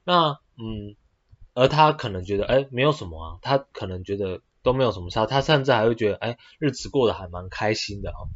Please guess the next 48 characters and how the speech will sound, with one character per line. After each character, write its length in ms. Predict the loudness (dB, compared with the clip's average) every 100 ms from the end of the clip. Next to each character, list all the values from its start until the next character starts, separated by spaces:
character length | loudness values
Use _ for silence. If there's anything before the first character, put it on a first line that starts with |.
| -14 -4
那 120 | -2
这 140 | 6 6
一 60 |
部 140 | 4 0
分 200 | 0 2
呢， 120 | 0
第 140 | 0
一， 100 | 0
你 100 | -2
就 100 | 0
要 80 | 2
先 180 | 2 -2
了 180 | -2 -4
解， 200 | -6 -6 -6 -6 -12 -8
是 140 | 2 2
不 100 | 2
是 140 | -2
因 120 | 0
为 140 | 0 0
你 240 | -6 -12
不 80 | -4
够 180 | 4 4
了 180 | 4 -2
解 140 | -6
他 180 | -8 -10
的 100 | -10
情 360 | -12 -10 -8 -4
况 200 | -4 -2
下 180 | -4
结 260 | -4 -12 -14
婚 200 | -14 -14
哦？ 180 | -16 -18 -18 -4
因 100 | 2
为 140 | 2 0 -4
在 160 | 2 4
你 140 | 2
不 160 | -2 -2
够 180 | 4 6
了 160 | 6
解 180 | 4 0
他 160 | 0 0
的 60 |
情 180 | 0 -4
况 160 | -4 0
下 160 | 0 -2
结 220 | -4 -4
婚 180 | -4 -4
的 220 | -6